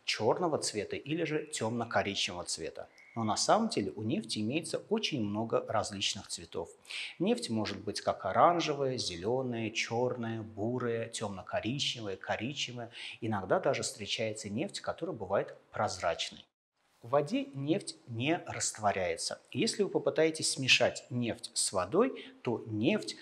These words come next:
поднимется на поверхность воды и образует тонкую плёнку. Обычно эти тонкие плёнки бывают мономолекулярного слоя, то есть плёнка, состоящая почти из одной молекулы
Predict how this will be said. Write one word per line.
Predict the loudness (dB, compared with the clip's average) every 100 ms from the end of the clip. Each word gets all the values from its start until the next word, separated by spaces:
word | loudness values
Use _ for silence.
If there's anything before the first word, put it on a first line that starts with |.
| -2
поднимется | 0 2 -2 -4 -4 -6
на | -4 -4
поверхность | 2 2 4 2 2 -4 -4 0
воды | 0 2 -4 -2
и | -6 -2
образует | -2 0 0 0 -2 -2 -6 -6
тонкую | -2 -2 -2 -6
плёнку. | -6 -4 -4 -6 -12 -14 -12 0
Обычно | 2 2 2 0
эти | -2 -6 -6
тонкие | -2 -2 -2 -6
плёнки | -8 -4 -4 -4 -6
бывают | -6 -4 4 4 4 -6
мономолекулярного | -2 4 4 4 0 -2 0 0 -2 -4 -2 0 0 -2 -2 0
слоя, | -2 0 0 -2 -6 -10 -10 -2
то | 0
есть | 2 0
плёнка, | 0 2 2
состоящая | 0 0 0 0 0 -2
почти | -4 -4 -4 -6 -10 -6
из | -6 -4 2
одной | 2 4 2 2 2 0
молекулы | 2 2 2 0 -2 -6